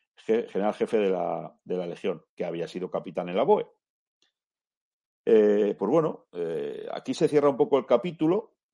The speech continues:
mm, de la boe. La boe desde el uno de enero del dos mil dieciocho vuelve a ser legionaria, sigue con sus andanzas y gracias a los mandos que venían de la antigua boe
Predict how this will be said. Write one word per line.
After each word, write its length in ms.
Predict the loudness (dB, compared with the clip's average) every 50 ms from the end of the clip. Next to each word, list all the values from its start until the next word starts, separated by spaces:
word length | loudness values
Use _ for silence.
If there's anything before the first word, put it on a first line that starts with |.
| _
mm, 460 | -20 -16 -16 -14 -14 -14 -14 -14 -6 -2
de 100 | 0 2
la 100 | 4 6
boe. 220 | 6 6 4 4
La 140 | 2 2 2
boe 200 | 4 4 4 4
desde 200 | 4 2 2 2
el 80 | 2
uno 140 | 0 0 -2
de 40 | 0
enero 220 | 0 2 4 4
del 100 | 4 4
dos 140 | 4 2 0
mil 100 | 0 -2
dieciocho 600 | -2 -2 0 4 4 4 4 4 0 -4 -4 -4 _ _ _ _ _ _ _ _ _ _ _ _ _ _ _ _ _ _ _ _
vuelve 340 | -16 -2 2 4 4 4 4
a 40 | 2
ser 140 | 0 0 0
legionaria, 680 | 0 2 2 4 4 6 8 8 8 6 4 0 -6 _ _ _ _ _ _ _ _
sigue 320 | -8 -4 -2 2 4 4 4
con 140 | 4 0
sus 180 | -2 -4 -2 0
andanzas 720 | 0 0 2 2 0 0 2 2 2 2 2 -2 -8 _ _ _ _ _ _ _ _ _ _ _ _ _
y 180 | 0 2 2 4
gracias 680 | 6 6 6 6 6 2 0 0 0 -2 -8 -16 _ _
a 80 | 0 2
los 240 | 2 2 0 0 0
mandos 480 | 0 0 0 0 2 2 0 0 0
que 160 | 0 0 0 0
venían 320 | 0 0 0 -2 0 0
de 80 | 0 2
la 80 | 0
antigua 340 | 0 0 0 4 6 6 6
boe 380 | 6 4 4 4 2 0 -2